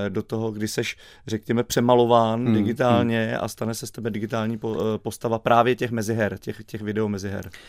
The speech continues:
Speaker 2: Poměrně velký. Tak, eh, primárně po technické stránce, eh, na tenhle ten formát není potřeba, ehm, navštěvovat různý konkrétní místa,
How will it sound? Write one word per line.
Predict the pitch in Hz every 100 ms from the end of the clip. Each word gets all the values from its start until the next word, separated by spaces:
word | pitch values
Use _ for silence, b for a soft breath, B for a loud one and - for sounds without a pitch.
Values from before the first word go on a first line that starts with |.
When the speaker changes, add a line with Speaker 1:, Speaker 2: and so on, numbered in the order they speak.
| B -
Speaker 2:
Poměrně | 110 127 151 156
velký. | 113 - 87 - -
Tak, | 101 -
eh, | 104 101 101 98 98 -
primárně | - 113 117 127
po | 120
technické | 113 117 113 - -
stránce, | - 104 101 - 107 107 107 -
eh, | 104 101
na | 98 98 95 95 -
tenhle | 110 107
ten | -
formát | - 104 101 101 104 -
není | 104 107
potřeba, | - - - 104 107 104 104 101 - 98 95 95
ehm, | 95 98 98 -
navštěvovat | 104 - 107 107 110
různý | 107 104 101 107 101
konkrétní | - 95 107 101 110
místa, | 101 90 - 107